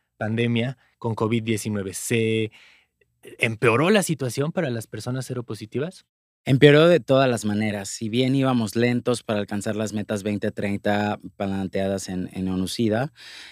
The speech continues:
Speaker 2: eh, íbamos lentos. Pero a la llegada de la covid diecinueve, literal, nos dio en la torre. En este momento, sí te puedo decir que tan solo basándome en los informes de censida,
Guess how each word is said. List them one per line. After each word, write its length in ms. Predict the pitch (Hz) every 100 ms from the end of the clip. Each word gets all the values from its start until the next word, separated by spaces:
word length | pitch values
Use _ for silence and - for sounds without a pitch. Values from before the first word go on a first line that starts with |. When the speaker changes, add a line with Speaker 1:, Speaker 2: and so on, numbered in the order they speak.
| -
Speaker 2:
eh, 640 | - 110 110 107 107 104 117
íbamos 580 | 135 123 123 117 - -
lentos. 720 | - 104 107 95 - - - - _ _
Pero 520 | 107 107 104 98 98 92
a 80 | 101
la 80 | 101
llegada 340 | 101 107 131
de 80 | 135
la 120 | 107
covid 180 | - 110
diecinueve, 560 | 113 107 104 107 117 120
literal, 420 | 104 - 101 101
nos 120 | 98
dio 80 | 95
en 40 |
la 80 | 87
torre. 280 | - 71 - - - - - -
En 160 | 113
este 180 | 135 -
momento, 580 | 120 117 120 117 120 120
sí 220 | - 127
te 100 | 120
puedo 220 | 113 117
decir 400 | 107 104 - 113
que 160 | - 113
tan 240 | - 120
solo 220 | 120 151
basándome 580 | 151 120 123 123 117 117
en 340 | - 120 120 113
los 220 | 117 113
informes 540 | 117 101 113 107 107
de 100 | 101
censida, 600 | 101 104 101 - 113 98